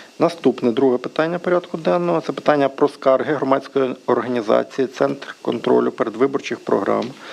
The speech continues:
зареєстровані в Центральній виборчій комісії сімнадцятого до двадцять п'ятого липня дві тисячі двадцять п'ятого року за номерами двадцять один тридцять сім, чотири тисячі, чотири тисячі п'ятсот тридцять два та двадцять один тридцять сім, чотири тисячі шістсот шістдесят два.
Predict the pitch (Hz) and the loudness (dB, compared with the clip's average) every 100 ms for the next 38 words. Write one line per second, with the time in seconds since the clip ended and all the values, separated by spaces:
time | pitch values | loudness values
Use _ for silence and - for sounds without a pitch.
0 | - - - 110 165 175 165 - 131 123 | -14 -12 -2 4 4 4 0 0 2 4
1 | 120 120 117 123 143 143 127 120 127 - | 4 0 -2 -2 0 2 2 2 0 -6
2 | 117 - 110 113 - 131 - 127 135 127 | -4 0 0 0 -2 -4 0 0 0 -2
3 | - 117 113 123 127 - - 120 120 113 | -4 -2 -2 0 0 -2 0 0 2 2
4 | 110 113 120 113 113 123 127 117 - 123 | 2 2 2 0 -2 -2 -2 -2 -6 -8
5 | - 117 117 - 117 - 117 117 - 113 | -6 -2 -2 0 -2 0 2 2 0 -2
6 | 113 113 113 110 110 104 113 - 113 120 | 0 2 2 2 0 -2 -6 -4 0 0
7 | 110 117 107 - 117 107 - - - 117 | 0 -4 -6 -2 -2 -2 -4 -6 -4 -6
8 | - - _ _ _ _ - - - - | -6 -12 _ _ _ _ -20 -20 -18 -8
9 | - 117 139 123 113 - - - 120 - | -6 -4 -4 -6 -8 -10 -10 -6 -6 -4
10 | 117 - 117 110 165 185 117 120 117 - | -6 -2 -4 2 2 2 0 2 0 -2
11 | 120 123 123 117 110 - 170 170 - - | -2 0 -2 -6 -8 -4 -4 -4 -6 -6
12 | 127 - 143 - 135 123 - 104 - 147 | -6 -6 -8 -6 -6 -8 -8 -10 -4 -4
13 | - 110 - 110 - 123 131 101 104 101 | -4 -12 -8 -8 -2 -2 -2 -6 -4 -2